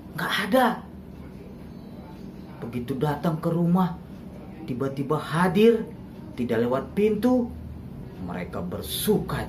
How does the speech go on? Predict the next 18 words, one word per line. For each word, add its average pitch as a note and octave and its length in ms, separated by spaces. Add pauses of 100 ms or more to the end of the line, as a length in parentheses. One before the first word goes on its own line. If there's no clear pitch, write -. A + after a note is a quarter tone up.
cita. G2 560 (1300)
Ya, D3+ 400 (320)
jadi G#2 480 (240)
kita - 320
pun F3+ 160
demikian. F#3 720 (640)
Walaupun D3 800
Tuhan F3+ 320
Yesus F3 480
tidak E3+ 400
ada, E3 480 (400)
nggak - 240
kelihatan, F#3 880 (640)
tapi C#4 480 (720)
yakin A3+ 560 (480)
Tuhan G2 240
Yesus F#2+ 400
itu D#3+ 400